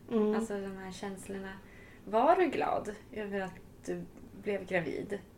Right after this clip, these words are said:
Speaker 1: Ja, alltså... Ja, jag har ju alltid älskat barn. Alltså, min mamma har alltid varit dagmamma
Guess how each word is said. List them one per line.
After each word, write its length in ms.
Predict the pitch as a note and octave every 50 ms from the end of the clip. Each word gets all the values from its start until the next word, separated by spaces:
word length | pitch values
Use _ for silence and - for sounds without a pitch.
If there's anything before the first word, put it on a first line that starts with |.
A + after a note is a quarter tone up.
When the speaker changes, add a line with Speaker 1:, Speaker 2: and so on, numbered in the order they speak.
| - - - - -
Speaker 1:
Ja, 500 | A#3 A3+ A3+ A3 A3+ A3+ A#3 A#3+ A#3+ A#3+ - -
alltså... 360 | - A#3 A3+ A3+ B3 A3+ A3+ A3 - - - - - - - - - - - - - - - - - - - - - - - - - - - - - - - -
Ja, 380 | A3 G#3 G#3 A3+ C4 C4+ C#4 C#4 - - -
jag 240 | - A#3+ E4 G4 E4
har 100 | D#4+ D#4+
ju 80 | C4+ B3+
alltid 500 | - C4+ A#3 G#3 G3+ - - G#3 G3 G3
älskat 500 | - G#3 F#3 F3 - - - G#3+ G3+ -
barn. 380 | - D#4+ - - - B3 A#3 -
Alltså, 240 | C#4 B3 A3+ - A#3
min 200 | A#3 C#4 B3+ A#3
mamma 420 | G#3+ G3 F#3+ G3 G3 G3 F#3+ F#3+ F#3+ - - - - - - - - - - - -
har 160 | - - G#3+ F#3
alltid 180 | - - F3+
varit 140 | F#3+ - -
dagmamma 540 | - F#3 F3+ - F#3+ G3+ A#3 C4 D4 D#4+